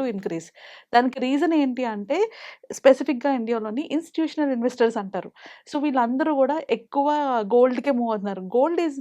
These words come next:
not a investment option. Gold is a stabilizer. నేను వెల్త్ స్టెబిలైజర్ అని చెప్తుంటాను. So, ఎప్పుడైతే వరల్డ్‌లో అన్‌సర్టెనిటీ ఉందో, మన చుట్టూ అన్‌సర్టెనిటీ ఉందో,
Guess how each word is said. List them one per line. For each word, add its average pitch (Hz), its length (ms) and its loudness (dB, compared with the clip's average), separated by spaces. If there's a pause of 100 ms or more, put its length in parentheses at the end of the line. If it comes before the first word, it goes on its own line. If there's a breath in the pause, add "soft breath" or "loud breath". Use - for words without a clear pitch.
(100)
not 262 240 0
a 339 100 2 (580 loud breath)
investment 262 540 2
option. 202 260 -2
Gold 269 320 6
is 247 60 -4
a 339 140 0
stabilizer. 226 600 2
నేను 208 160 -4
వెల్త్ 220 240 -2
స్టెబిలైజర్ 233 460 0
అని 240 140 -2
చెప్తుంటాను. 202 500 -8 (460 loud breath)
So, 302 80 -4
ఎప్పుడైతే 269 600 2
వరల్డ్‌లో 247 500 0
అన్‌సర్టెనిటీ 214 640 -2
ఉందో, 185 320 -6
మన 196 200 -8
చుట్టూ 220 280 -8
అన్‌సర్టెనిటీ 196 600 -6
ఉందో, 196 360 -8